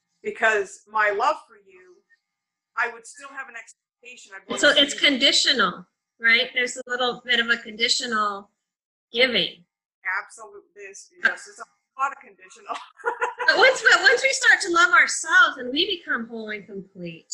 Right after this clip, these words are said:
Speaker 1: It expands.
Speaker 2: fill our soul and we're whole and complete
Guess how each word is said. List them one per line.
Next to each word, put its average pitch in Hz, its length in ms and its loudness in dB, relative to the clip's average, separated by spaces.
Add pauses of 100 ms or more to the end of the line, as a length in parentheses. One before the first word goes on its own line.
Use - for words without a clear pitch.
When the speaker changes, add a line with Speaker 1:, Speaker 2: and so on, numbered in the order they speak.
(380)
Speaker 1:
It - 60 -20
expands. - 960 -18
Speaker 2:
fill 285 260 0 (120)
our 254 880 4 (360)
soul 208 760 -2
and 226 280 -8
we're 277 440 -2
whole 233 220 -10
and 214 220 -16
complete 208 560 -12